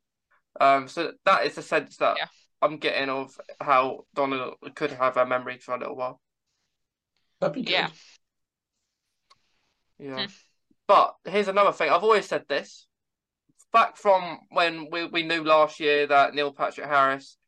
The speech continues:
Speaker 1: was there, um, probably back when we did your episode, Scott, last year, I still think Neil Patrick Harris will not be the main villain. Uh, will not be the only villain,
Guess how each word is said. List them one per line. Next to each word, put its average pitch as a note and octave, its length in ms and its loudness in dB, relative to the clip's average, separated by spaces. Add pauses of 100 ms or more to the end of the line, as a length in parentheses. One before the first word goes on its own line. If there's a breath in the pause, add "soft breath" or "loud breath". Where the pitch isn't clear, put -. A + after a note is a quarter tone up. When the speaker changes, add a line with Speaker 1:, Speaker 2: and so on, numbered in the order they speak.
(160)
Speaker 1:
was C3+ 180 -12
there, C3+ 340 0 (600)
um, C3 500 -2
probably F3+ 200 -4
back D#3 200 0
when C#3 260 -6
we D3 80 -12
did D3 160 -10
your D#3+ 160 0
episode, C#3 360 -4
Scott, - 240 -12
last - 200 -4
year, C#3 180 -8 (840 soft breath)
I F3 60 -2
still A#3 320 -4
think D#3+ 380 -6
Neil G3 220 -2
Patrick F3+ 360 -6
Harris C#3 460 0
will D#3 120 -12
not E3 200 -8
be E3 100 -6
the D3+ 140 -6
main D3 260 -4
villain. C#3 220 -8 (880)
Uh, C3 260 2
will D#3+ 80 -6
not E3 160 -4
be E3 60 -4
the D#3+ 140 0
only E3 240 -2
villain, A#2+ 260 -8